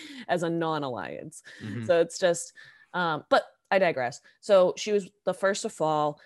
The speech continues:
Speaker 1: The rest of the people come outside in some wild costumes, and their job is to distract everybody up on the poles.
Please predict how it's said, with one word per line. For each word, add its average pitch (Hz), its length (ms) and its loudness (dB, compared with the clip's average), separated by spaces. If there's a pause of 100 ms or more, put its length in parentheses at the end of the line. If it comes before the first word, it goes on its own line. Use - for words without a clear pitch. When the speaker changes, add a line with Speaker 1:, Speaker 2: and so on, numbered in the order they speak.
(140)
Speaker 1:
The 196 100 2
rest 196 280 2
of 240 60 -2
the 220 80 -2
people 214 220 -4
come 202 220 -6
outside 160 540 -2
in 165 140 -6
some 170 300 -4
wild 135 600 0
costumes, 135 800 -8
and 156 240 -2
their 165 80 0
job 160 420 0
is 147 280 -2
to 151 180 -4
distract 151 500 -4
everybody 147 640 -4
up 143 300 -6
on 151 180 -6
the 143 80 -6
poles. 233 500 0